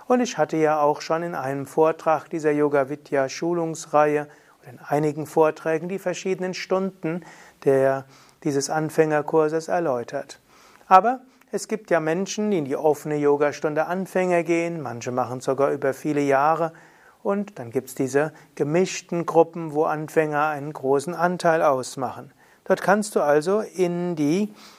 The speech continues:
Yogastunden stehende Atemübungen integrieren. Ich erwähne sie nochmal. Also stehende Aufladeübungen, gibt's bei Yoga Vidya einige. Du kannst, äh, die,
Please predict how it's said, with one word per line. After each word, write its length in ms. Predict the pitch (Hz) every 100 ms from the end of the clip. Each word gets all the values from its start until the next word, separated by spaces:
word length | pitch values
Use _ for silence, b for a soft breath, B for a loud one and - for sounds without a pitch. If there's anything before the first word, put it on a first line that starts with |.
| B
Yogastunden 960 | 160 160 160 151 139 - 143 143 - 165
stehende 680 | - - 143 156 190 196 180
Atemübungen 800 | 175 185 190 196 196 185 196 196
integrieren. 800 | 190 180 190 185 185 202 202 226
Ich 160 | -
erwähne 480 | 127 113 120 143 147
sie 160 | 135 143
nochmal. 420 | 143 135 151 190 196 B B B
Also 380 | 127 110 135 185 B B B
stehende 500 | - 147 139 135 147
Aufladeübungen, 1400 | 185 196 185 175 175 170 180 180 165 165 165 175 170
gibt's 220 | - - -
bei 120 | 131
Yoga 380 | 127 123 123 120
Vidya 340 | 120 - 135
einige. 540 | 147 160 160 156 156 151 B B B _
Du 340 | 139 123 127 123
kannst, 800 | - 131 127 127 - - - -
äh, 200 | 175 175 B B B _
die, 380 | 135 123 123 123